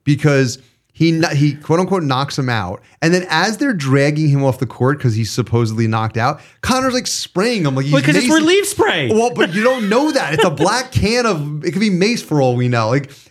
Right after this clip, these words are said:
Speaker 1: it makes it look like Conor is assaulting this mascot. He knocks him out and then he maces him.
Speaker 2: That's the whole publicity stunt.
Speaker 1: It was
Speaker 2: That's
Speaker 1: a
Speaker 2: the whole
Speaker 1: terrible,
Speaker 2: thing.
Speaker 1: it was terrible. But, uh, they asked Dana White his
Speaker 2: Yep.
Speaker 1: take, and I guess there was another incident where, oh, Deontay Wilder.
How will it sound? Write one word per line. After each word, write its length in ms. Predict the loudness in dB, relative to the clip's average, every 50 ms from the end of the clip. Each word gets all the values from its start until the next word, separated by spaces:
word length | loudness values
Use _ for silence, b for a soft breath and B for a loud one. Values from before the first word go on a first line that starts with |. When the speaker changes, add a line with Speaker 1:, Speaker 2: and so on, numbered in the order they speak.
| B -2
Speaker 1:
it 260 | -2 -2 -4 -4 -4
makes 300 | -2 -2 -2 -2 -2 -4
it 80 | -2
look 180 | 0 0 0 2
like 220 | 0 0 0 -2
Conor 360 | -2 -2 0 0 2 2 2 2
is 160 | 2 2 2
assaulting 680 | 2 0 0 0 0 2 2 2 0 0 -2 -2 0
this 180 | 0 0 -2 0
mascot. 540 | -2 -2 -2 -2 -4 -4 -6 -6 -4 -4 -4
He 100 | -2 0
knocks 420 | 0 2 2 0 0 -2 -4 -4
him 140 | -4 -2 0
out 300 | 0 0 0 0 -2 -4 B B B B 0
and 80 | 2 2
then 80 | 4
he 80 | 4 4
maces 480 | 2 2 2 2 2 0 -2 -6 -8 -10
him. 140 | -12 -14 -14 -10
Speaker 2:
That's 580 | -10 -6 -2 0 0 0 0 0 -4 -6 -10 -6
the 240 | -2 0 0 0
whole 460 | 0 0 0 2 2 4 4 4 2 0
publicity 640 | 0 -2 -2 0 2 0 0 0 -2 -2 -2 -2
stunt. 340 | -4 -4 -4 -4 -4 -4 -4
Speaker 1:
It 40 | -2
was 200 | 0 0 0 0
Speaker 2:
That's 40 | 2
Speaker 1:
a 20 |
Speaker 2:
the 60 | 2
whole 100 | 4 4
Speaker 1:
terrible, 480 | 4 4 2 2 2 0 0 0 -2 -2
Speaker 2:
thing. 100 | -2 -2
Speaker 1:
it 40 | -2
was 120 | -2 -2
terrible. 320 | -2 -2 -2 -2 -2 -4 B B B B B
But, 320 | -2 -2 -2 -2 -6 b b b b b b b _ _ _ _ _ -2
uh, 380 | 0 2 2 2 0 -2 -4 -8 -12 -6
they 280 | -2 0 2 2 2 2
asked 220 | 0 -2 -2 0
Dana 300 | 0 2 2 2 2 2
White 460 | 2 2 0 0 -2 -4 -6 -8 -12 -16 _ _ _ _
his 320 | _ -2 0 0 0 -2
Speaker 2:
Yep. 80 | -4 -4
Speaker 1:
take, 420 | -2 -2 -2 -2 -4 -6 -10 -10 -6
and 140 | -4 -2 0
I 60 | 0 0
guess 160 | 0 -2 -2
there 140 | -4 -4 -2
was 140 | 0 0
another 500 | 0 2 2 2 2 2 2 2 0 0
incident 540 | -2 -2 -4 -4 -4 -4 -2 -2 -2 -2 -2 -4
where, 140 | -4 -4 -4 -2
oh, 160 | -2 -2 0
Deontay 400 | 0 0 0 0 0 0 0 0
Wilder. 480 | 2 2 2 0 0 -2 -4 -8 -10